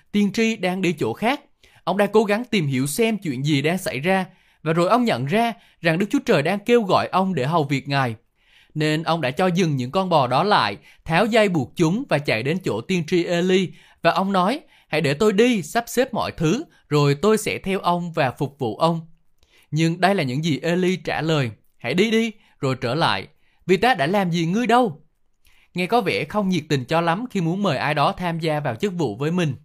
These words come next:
đúng không ạ? "Ta đã làm gì ngươi đâu?" Ý tôi là, ai là người muốn hầu việc Chúa hết mình mà lại đi hầu việc Chúa cùng với một người không nhiệt tình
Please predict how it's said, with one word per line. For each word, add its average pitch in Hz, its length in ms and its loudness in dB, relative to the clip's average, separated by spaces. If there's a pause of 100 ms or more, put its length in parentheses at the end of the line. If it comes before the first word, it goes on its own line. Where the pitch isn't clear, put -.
(140)
đúng 127 140 -10
không 170 140 -4
ạ? 131 100 -2 (760)
"Ta 226 100 0
đã 120 140 -2
làm 160 220 -2
gì 139 140 -2
ngươi 180 200 -4
đâu?" 220 240 0 (520)
Ý 165 80 -2
tôi 202 160 2
là, 143 240 -2 (260)
ai 226 140 0
là 208 100 4
người 151 240 2
muốn 160 160 0
hầu 226 180 0
việc 143 200 -2
Chúa 190 160 -2
hết 220 240 0
mình 185 260 2 (260)
mà 156 120 0
lại 131 240 0
đi 190 160 0
hầu 185 160 0
việc 131 220 -2
Chúa 196 180 0
cùng 170 220 -4
với 151 120 0
một 196 220 -2
người 143 140 0
không 269 280 -4
nhiệt 196 240 2
tình 147 200 0